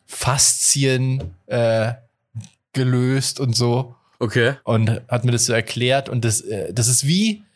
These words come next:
Speaker 1: also am Rücken entlang liegst du dann da, also li-, liegst auf dem Gesicht sozusagen, in so einer Aussparung halt, so ein Massageding halt. Und dann ist es wie, als ob der dir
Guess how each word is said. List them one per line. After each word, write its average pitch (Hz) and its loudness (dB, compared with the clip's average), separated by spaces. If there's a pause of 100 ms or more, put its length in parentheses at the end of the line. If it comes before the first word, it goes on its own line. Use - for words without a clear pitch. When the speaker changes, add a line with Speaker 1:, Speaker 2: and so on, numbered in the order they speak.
(200)
Speaker 1:
also 117 -2
am 123 2
Rücken 175 -2
entlang 143 0
liegst 135 0
du 160 2
dann 139 -2
da, 147 2
also 120 0
li-, 127 0
liegst 135 0
auf 127 -2
dem 131 2
Gesicht 113 0
sozusagen, 147 -2
in 120 0
so 104 0
einer 101 0
Aussparung 117 0
halt, 120 -2 (140)
so - -6
ein 101 0
Massageding 113 -2
halt. 135 0 (520)
Und 117 0
dann 120 0 (240)
ist 131 2
es 123 0
wie, 208 2
als 170 -2
ob 175 -6
der 165 0
dir 151 -2